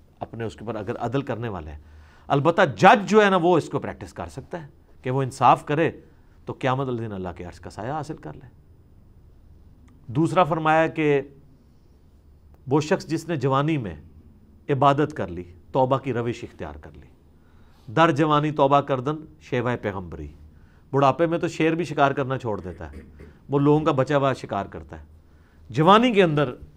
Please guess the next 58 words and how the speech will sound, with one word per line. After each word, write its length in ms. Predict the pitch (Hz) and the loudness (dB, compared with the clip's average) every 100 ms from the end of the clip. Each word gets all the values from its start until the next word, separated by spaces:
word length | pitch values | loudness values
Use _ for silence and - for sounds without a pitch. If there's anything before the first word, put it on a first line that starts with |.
| - | -6
इबादत 360 | 120 113 117 | -2 0 -2
करना 260 | - 95 95 | -8 -10 -8
ये 80 | 117 | -10
मुश्किल 320 | 104 - 110 | -10 -12 -12
काम 240 | 104 104 104 | -10 -10 -12
है, 60 | 101 - - - _ - _ - - _ _ - _ | -18 -20 -20 -20 _ -20 _ -20 -20 _ _ -20 _
क्योंकि 180 | 139 131 | -4 0
माँ 220 | 135 143 | 4 4
कहती 220 | 156 151 156 | 4 0 -2
है, 60 | |
"मैं 120 | 143 | 0
दूध 160 | 131 147 | 0 0
नहीं 100 | 160 | 2
बख्शांगी।" 420 | 151 147 139 131 127 - - - - _ - - - _ _ 123 | 0 -2 -4 -4 -10 -18 -20 -20 -20 _ -20 -20 -20 _ _ 2
बाप 300 | 131 156 156 | 6 6 4
कहता 180 | 160 | 2
है, 40 | 170 | 2
"जी, 60 | |
तू 120 | 175 175 | 0 0
जवानी 300 | 135 156 175 | 0 0 0
ची 100 | 190 | 2
रोग 180 | 180 180 | 2 4
ला 160 | 170 | 4
ले, 140 | 165 165 | 4 6
दाढ़ी 220 | 151 170 | 6 6
रख 140 | 175 | 6
ले," 140 | 156 165 | 4 0
कहते 160 | 151 | 2
हैं, 60 | 151 | 4
रोग 160 | 135 143 | 4 4
लगा 220 | 143 131 | 2 2
लिया 220 | 127 123 | 0 -4
है। 80 | 120 - _ _ _ _ _ - | -6 -20 _ _ _ _ _ -2
कोई 120 | 156 | 0
औरत 280 | 170 156 170 170 | 4 4 4 2
पर्दा 200 | 160 170 | 2 2
शुरू 180 | 160 165 | 4 2
कर 160 | 165 | 2
दे 140 | 156 165 | 2 0
तो 180 | 165 160 | 0 0
उसको 240 | 160 156 170 | 0 0 0
डराया 260 | 143 143 147 | 4 4 4
जाता 240 | 143 143 | 2 0
है 60 | 131 | -2
कि 60 | |
तुझे 200 | 135 123 | -2 -2
रिश्ता 260 | 107 98 120 | -4 -4 -4
नहीं 100 | 135 | -4
मिलेगा। 300 | 131 131 127 | -4 -4 -4
अच्छा, 240 | 113 120 - _ _ _ _ _ - | -8 -12 -16 _ _ _ _ _ -2
क्या 80 | 131 | 0
दुनिया 240 | 139 147 | 2 2
में 120 | 151 | 0
इस 100 | 147 | 0
तरह 140 | 151 156 | 0 0
तू 100 | 165 | 0
गुजारा 300 | 135 139 139 | 2 2 2
करेगी? 340 | 143 131 123 | 0 -4 -6